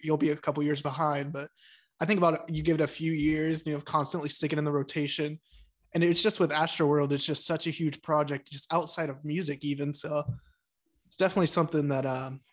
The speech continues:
I hope we get back from Travis. I hope we get classic tracks back and everything.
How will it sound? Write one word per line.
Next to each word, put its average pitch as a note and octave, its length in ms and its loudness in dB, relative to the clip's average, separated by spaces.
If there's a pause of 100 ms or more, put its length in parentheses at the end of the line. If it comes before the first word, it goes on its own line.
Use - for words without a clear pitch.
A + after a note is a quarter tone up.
I D3+ 120 2
hope E3+ 180 4
we D#3 80 6
get D3+ 160 2
back D3 240 -2
from C#3 80 -4
Travis. C#3+ 420 -4
I C#3+ 60 0
hope C#3 180 2
we C#3+ 80 -2
get C3+ 240 -4 (420)
classic C#3+ 360 -2
tracks C#3 340 -4
back C3+ 320 -6
and C#3+ 80 -6
everything. C#3+ 560 -4